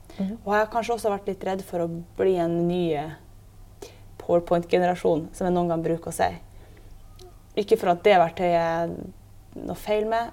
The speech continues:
Speaker 2: men det er det her med at det tar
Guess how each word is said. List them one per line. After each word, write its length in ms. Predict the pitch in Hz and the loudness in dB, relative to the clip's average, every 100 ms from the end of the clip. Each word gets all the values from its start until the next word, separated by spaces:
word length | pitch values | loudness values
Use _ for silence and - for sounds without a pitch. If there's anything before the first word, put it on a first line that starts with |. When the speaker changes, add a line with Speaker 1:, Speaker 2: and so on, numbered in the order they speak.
| - | -8
Speaker 2:
men 260 | 202 196 190 | -4 -2 0
det 120 | 196 | 0
er 100 | 190 | 0
det 80 | 185 | 0
her 140 | 190 | 0
med 160 | 180 170 | 0 -2
at 220 | 175 - - - - - - - - - - - - - - - | -4 -14 -20 -20 -20 -20 -20 -20 -20 -20 -20 -20 -20 -20 -14 -4
det 260 | - - - | -2 -2 -4
tar 260 | 226 214 | -2 -2